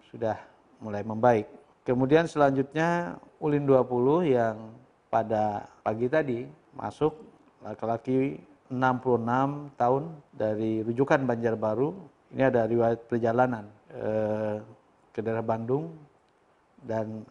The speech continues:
juga pos, eh, stroke. Kondisinya saat ini juga mulai membaik.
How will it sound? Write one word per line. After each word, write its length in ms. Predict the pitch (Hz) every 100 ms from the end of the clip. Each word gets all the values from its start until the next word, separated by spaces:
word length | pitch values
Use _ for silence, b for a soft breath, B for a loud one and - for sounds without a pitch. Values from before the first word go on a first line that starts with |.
| - _ _ _
juga 300 | 127 117 120
pos, 680 | - _ - 120 117 - - _ _ _ -
eh, 80 | 107
stroke. 400 | - 131 165 - - _ -
Kondisinya 720 | 117 117 117 120 139 139 147
saat 300 | - 120 117
ini 160 | 117 123
juga 320 | 113 107 101 107 - _ _ -
mulai 160 | 107 107
membaik. 400 | 123 135 123